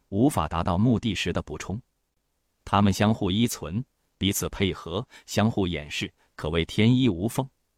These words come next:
不论如何伪装，他们永远是强盗抢劫最低级的手段，商人做生意高级手段，传教士推销上帝主义秘密武器。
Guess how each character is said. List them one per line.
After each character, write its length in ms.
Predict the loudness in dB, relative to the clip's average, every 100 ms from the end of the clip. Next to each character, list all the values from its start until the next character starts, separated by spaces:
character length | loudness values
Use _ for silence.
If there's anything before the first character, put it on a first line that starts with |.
| _ _ _ _
不 160 | 0
论 180 | 2 2
如 160 | 2 0
何 180 | 0 -2
伪 200 | -2 -4
装， 260 | -2 -2 -4 _ _ -20 -2
他 120 | 2
们 140 | 2
永 200 | 2 2
远 220 | 2 -2
是 220 | -4 -6 -6
强 200 | -6 -2
盗 160 | 0 0
抢 320 | -2 -6 -6
劫 300 | -6 -4 -6 -8 _
最 260 | 2 2
低 200 | 2 -2
级 160 | -2 -4
的 80 | -4
手 200 | -6 -8
段， 180 | -10 -12 _ _ -20
商 260 | -2 2 4
人 200 | 4 2
做 160 | 0
生 260 | 0 0 2
意 160 | 0 -4
高 240 | 0 2 2
级 160 | -2
手 220 | -6 -8 -10
段， 180 | -12 -12 _ _
传 260 | -4 2 2
教 140 | 2
士 120 | -2 -4
推 200 | 0 0
销 200 | 2 0
上 240 | 2 0
帝 120 | 0 -4
主 160 | -6
义 200 | -6 -8 -8
秘 260 | 2 4 6
密 140 | 4
武 220 | 0 -4 -10
器。 240 | -8 -8